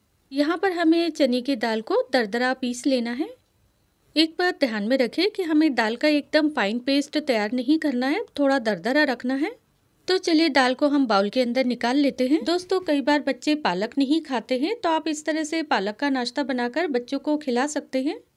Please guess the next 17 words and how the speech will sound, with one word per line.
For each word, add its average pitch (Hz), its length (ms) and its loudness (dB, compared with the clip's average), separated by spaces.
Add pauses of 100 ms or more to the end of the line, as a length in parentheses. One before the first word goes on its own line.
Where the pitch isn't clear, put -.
(300)
तो 370 100 2
चलिए 330 300 2
हम 320 220 2
इसमें 302 300 0
डालते 220 300 0
हैं 277 100 2
अब 247 120 -2
ढेर 226 200 -2
सारी 240 280 -2
सब्जियां। 240 500 -2 (460)
सब्जियों 359 440 0
में 381 120 -2
यहाँ 320 260 0
मैंने 269 280 2
लिया 254 240 -2
है 285 180 0
गाजर। 208 440 -2